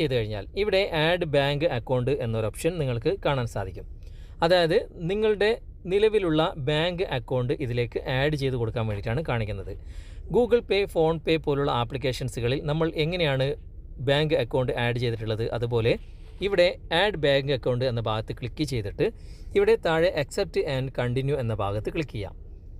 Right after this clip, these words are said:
ക്ലിക്ക് ചെയ്ത് കഴിഞ്ഞാൽ നിങ്ങൾക്ക് ഏത് ബാങ്കാണ് നിങ്ങൾ ഉപയോഗിക്കുന്നത് ആ ബാങ്ക് നിങ്ങളിവിടെ സെലക്ട് ചെയ്യുക. എന്നിട്ട് അതിൻ്റെ കംപ്ലീറ്റ് ഡീറ്റെയിൽസുകൾ നിങ്ങൾ ആഡ് ചെയ്ത് കൊടുത്തു കഴിഞ്ഞാൽ ഇവിടെ നിങ്ങളുടെ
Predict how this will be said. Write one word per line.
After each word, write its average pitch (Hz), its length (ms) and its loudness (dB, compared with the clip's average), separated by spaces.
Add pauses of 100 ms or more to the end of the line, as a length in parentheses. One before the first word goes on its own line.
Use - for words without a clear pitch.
(380)
ക്ലിക്ക് 190 300 2
ചെയ്ത് 185 200 8
കഴിഞ്ഞാൽ 147 300 4 (640)
നിങ്ങൾക്ക് 226 360 6 (200)
ഏത് 196 260 4
ബാങ്കാണ് 165 420 4
നിങ്ങൾ 147 220 2
ഉപയോഗിക്കുന്നത് 131 480 2 (160)
ആ - 20 2 (200)
ബാങ്ക് 123 320 2 (100)
നിങ്ങളിവിടെ 123 380 0 (160)
സെലക്ട് 160 320 0
ചെയ്യുക. 95 300 -8 (300)
എന്നിട്ട് 196 280 2 (140)
അതിൻ്റെ 151 260 2 (120)
കംപ്ലീറ്റ് 180 480 0
ഡീറ്റെയിൽസുകൾ 127 580 -2
നിങ്ങൾ 120 180 0 (180)
ആഡ് 127 240 0
ചെയ്ത് 117 180 -2
കൊടുത്തു 104 240 -4
കഴിഞ്ഞാൽ 120 260 0 (380)
ഇവിടെ 202 260 6
നിങ്ങളുടെ 147 320 4